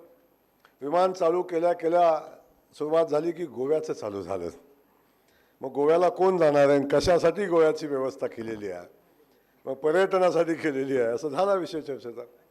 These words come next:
त्यानंतर मुं-, सगळ्यांचं म्हणणं होतं की कधी मुंबई कधी चालू होणार आहे. आता मुंबई चालू झाली. मुंबई चालू झाल्या झाल्या लोकांचं बेंगलोर कधी चालू होणार आहे,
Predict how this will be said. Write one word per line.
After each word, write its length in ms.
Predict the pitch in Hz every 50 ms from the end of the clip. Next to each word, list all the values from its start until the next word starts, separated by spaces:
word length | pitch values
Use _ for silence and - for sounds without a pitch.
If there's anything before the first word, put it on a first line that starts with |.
| _ _ _ _ _ _ _ _ _ _ _
त्यानंतर 360 | 135 143 151 160 165 160 180
मुं-, 580 | 165 156 143 143 143 - - - - - - - -
सगळ्यांचं 400 | 135 139 160 165 165 160 180 156
म्हणणं 220 | 143 139 143 147
होतं 180 | 143 139 143 131
की 140 | - 98 - -
कधी 220 | 143 139 156 190 220 - - - - _ _ _ _ _ _ _ _ _ _ _ _ _ _ -
मुंबई 340 | 117 135 156 170 175 180 170
कधी 200 | 156 156 143 135
चालू 240 | 139 127 110 110 107
होणार 240 | 104 104 101 98
आहे. 100 | 92 90 - _ _ _ _ _ _ _ _ _ _ _ _ _ _ _ -
आता 220 | - 151 156 180 175
मुंबई 360 | 175 175 175 180 185 196 190
चालू 260 | 190 196 185 190 196
झाली. 220 | 180 196 196 196 196 190 - - - _ _ _ _ _ _ _ _ _ _ _ _ _ _ _ _ -
मुंबई 320 | 120 151 170 175 190 190
चालू 300 | 190 190 185 175 185 196
झाल्या 320 | 175 131 147 160 180 190 185
झाल्या 260 | 160 175 180 190 185
लोकांचं 520 | 180 170 165 - 175 175 170 - 196 170
बेंगलोर 340 | 139 147 151 156 165 180 170
कधी 220 | 156 160 156 147 139
चालू 260 | 139 123 104 104 98
होणार 240 | 92 95 90 87 80
आहे, 160 | 85 85